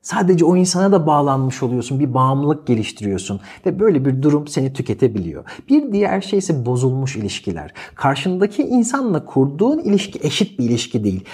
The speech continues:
Sen kahramansın, o ka-, ihtiyacı olan insan. E, böyle olunca bu eşit bir ilişki olmuyor ve bir bakıyorsun ki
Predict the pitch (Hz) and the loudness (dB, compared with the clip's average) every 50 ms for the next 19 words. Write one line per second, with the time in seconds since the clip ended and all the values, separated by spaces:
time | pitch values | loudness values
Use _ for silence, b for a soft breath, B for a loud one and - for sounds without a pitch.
0 | B B - - 156 180 180 180 202 190 170 170 196 196 196 214 214 202 190 - | B B -4 -2 -2 -2 0 0 0 -2 0 0 -2 -4 -2 -2 -4 -4 -4 -4
1 | 202 196 196 - - 160 - - - - 156 131 131 - - 143 147 147 151 156 | -6 -6 -6 -6 -8 -8 -6 -8 -6 -6 -4 -6 -6 -2 0 2 2 4 4 4
2 | 156 170 143 117 110 104 101 101 98 - - 98 - B B B B B - 127 | 4 4 4 2 0 -2 -4 -6 -8 -10 -12 -12 -12 B B B B B -8 -4
3 | 120 143 208 254 269 277 254 262 277 285 262 247 220 220 220 - - 180 - - | 0 2 2 4 2 2 0 -2 -2 -2 -2 -2 0 0 0 -2 -2 -4 -2 -2
4 | - - - - 226 214 220 226 226 - - - - - 254 294 311 294 269 220 | -2 -2 -2 -4 -4 -2 -2 -4 -4 -4 -6 -6 -2 0 2 2 2 0 0 0
5 | 214 208 220 262 262 254 233 - 220 226 226 - 277 269 277 - 339 311 - - | 0 0 0 -2 -4 -4 -2 -2 -2 -2 0 -2 -2 -2 -2 -4 -8 -10 -6 -6
6 | 226 226 | -6 -6